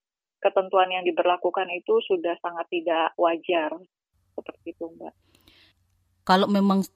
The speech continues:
Speaker 2: terpaksa sekali kita membutuhkan menggunakan pinjaman online atau pay letter ini, Mbak, kapan sebaiknya kita bisa lakukan dan apa,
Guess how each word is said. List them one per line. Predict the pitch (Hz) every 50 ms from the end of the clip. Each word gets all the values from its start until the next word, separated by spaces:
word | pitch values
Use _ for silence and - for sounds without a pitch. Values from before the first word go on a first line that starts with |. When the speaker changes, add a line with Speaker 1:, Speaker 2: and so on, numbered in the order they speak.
| _ _
Speaker 2:
terpaksa | - 190 185 - - 226 - - -
sekali | 180 170 170 - - 165 160 156
kita | - 165 - 156
membutuhkan | 156 151 151 147 156 - - - _ - 165 151 143 147
menggunakan | 147 147 143 151 147 147 143 143 - 160 151 151 -
pinjaman | 156 147 139 151 139 139 139 139 -
online | - 143 143 143 143 147 143 143
atau | 135 139 - 151 139
pay | - - 143
letter | 135 139 139 - - 147 139
ini, | 147 147 156 151 147
Mbak, | 143 135 - - - - - - - _ -
kapan | 185 185 - - 214 208
sebaiknya | 190 - 202 170 160 175 160 147 - 165 165 165 160 160 147
kita | - 151 - - - 139 135 131 135 - -
bisa | 156 - 170
lakukan | 143 139 139 - - 147 - - 160 165 190
dan | 175 185 170 165 - - - - - _ - - _
apa, | - 196 208 208 - _ - 247 240